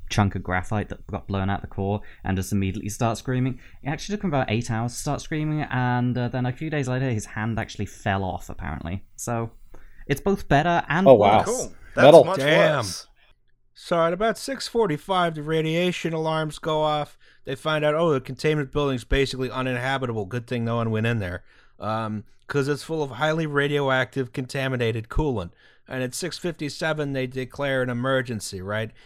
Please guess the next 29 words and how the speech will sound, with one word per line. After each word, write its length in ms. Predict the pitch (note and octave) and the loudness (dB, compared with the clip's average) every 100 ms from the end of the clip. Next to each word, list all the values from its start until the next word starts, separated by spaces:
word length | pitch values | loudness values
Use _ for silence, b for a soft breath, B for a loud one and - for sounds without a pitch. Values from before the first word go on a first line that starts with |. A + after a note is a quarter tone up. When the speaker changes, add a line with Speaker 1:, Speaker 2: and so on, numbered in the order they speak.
| b | b
Speaker 4:
But 140 | - C#3 | -8 -4
no 160 | F3+ G#3+ | 0 2
one 180 | G#3 | 2
actually 440 | F3 E3+ - F3+ D#3 | 0 0 -2 -2 -2
knows 420 | D3 D3 D3+ A#2+ | 0 2 2 0
what 220 | B2+ C3+ | -2 -2
the 100 | B2+ | -2
hell 260 | A2 A#2+ B2 | -2 -2 -2
is 120 | G#2 | -4
going 340 | - A2+ G#2+ G2 | -4 -4 -2 -4
on. 340 | G2+ F2 - _ _ _ _ _ _ | -6 -8 -14 _ _ _ _ _ _
Um, 320 | B2+ A2+ A2+ G#2+ | -4 -2 0 4
Speaker 2:
Promising. 520 | B2 G2+ G2+ B2 - - - - _ _ _ _ _ _ - | 4 4 0 -4 -6 -20 -20 -20 _ _ _ _ _ _ -2
Speaker 4:
Yeah, 200 | D#3+ B2 | 0 0
'cause 360 | - F3 A#2 E3 | 0 -2 -2 -6
it's 140 | - | -6
still, 240 | - G3 C3+ | 2 4 4
the 60 | |
pressurizer 760 | A2+ G3+ F#3+ F#3+ C3+ B2 A2+ A2 | 2 0 0 2 2 2 -2 -4
is 100 | G2+ | -4
giving 260 | C3+ A2 G#2+ | -4 -4 -2
indications 640 | A2 G2+ G#2+ G#2 A2 F#2+ | -4 -6 -8 -6 -6 -8
there's 160 | G2+ G2 | -10 -14
plenty 340 | - B2+ A#2 | -8 -6 -4
of 100 | F#2+ | -6
coolant 300 | - C3+ A#2 | -6 -4 -4
in 80 | G#2+ | -4
the 80 | F#2 | -6
reactor, 520 | G2+ A2 A#2+ A#2 E2+ | -4 -4 -4 -8 -12